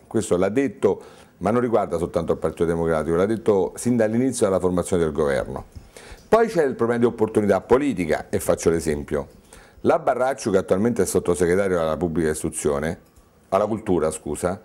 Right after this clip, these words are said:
eh, non è stata candidata a Presidente della Regione Sardegna, nonostante avesse vinto le primarie, perché c'era un problema di opportunità politica. Allora, in questo caso, credo che sulla vicenda Lupi non abbia pesato la giustizia,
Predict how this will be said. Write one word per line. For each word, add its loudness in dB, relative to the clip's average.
eh, -2
non 2
è 0
stata 0
candidata 0
a 0
Presidente 0
della 0
Regione -2
Sardegna, 0
nonostante 0
avesse 0
vinto -2
le 0
primarie, 0
perché 2
c'era 4
un -4
problema 0
di 0
opportunità 2
politica. 0
Allora, 0
in 0
questo 2
caso, 0
credo 2
che 2
sulla 0
vicenda 2
Lupi 0
non 2
abbia 0
pesato 0
la 2
giustizia, -2